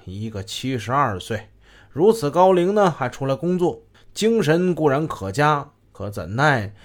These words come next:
年迈迟钝，反应不佳。除了每天夜里到商店睡觉之外，怎能负得起治安保卫的重任呢？犯罪分子进入营业室，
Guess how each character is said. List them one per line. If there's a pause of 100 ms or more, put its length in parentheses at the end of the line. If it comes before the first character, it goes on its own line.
(220)
年
迈
迟
钝， (140)
反
应
不
佳。 (460)
除
了
每
天
夜
里
到
商
店
睡
觉
之
外， (280)
怎
能
负
得
起 (200)
治
安
保
卫
的
重
任
呢？ (680)
犯
罪
分
子
进
入
营
业
室，